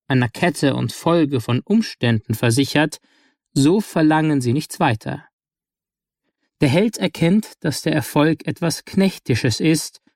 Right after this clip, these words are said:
und ihm folgen muss. Eine gegebene Reihenfolge von Ereignissen kann ihm nicht jene Befriedigung gewähren,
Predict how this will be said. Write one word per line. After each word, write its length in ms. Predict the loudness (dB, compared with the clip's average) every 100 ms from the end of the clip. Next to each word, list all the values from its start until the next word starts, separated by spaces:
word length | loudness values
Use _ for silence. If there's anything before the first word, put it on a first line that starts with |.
| _
und 140 | -2 0
ihm 100 | 0
folgen 460 | 0 0 2 0
muss. 400 | -2 -4 -10 -16 _ _ _ _ _ _ _ _ _ _ _ _ 0
Eine 200 | 2 2
gegebene 580 | 2 2 2 4 2 2
Reihenfolge 680 | 0 -2 0 2 2 2 0
von 160 | 0
Ereignissen 960 | 0 2 0 0 -2 0 0 0 -2 -4
kann 240 | -2 0
ihm 260 | 2 2 2
nicht 300 | 0 -2 0
jene 260 | 2 2
Befriedigung 640 | 0 -4 0 0 2 2 2
gewähren, 680 | 2 4 2 0 -2 -2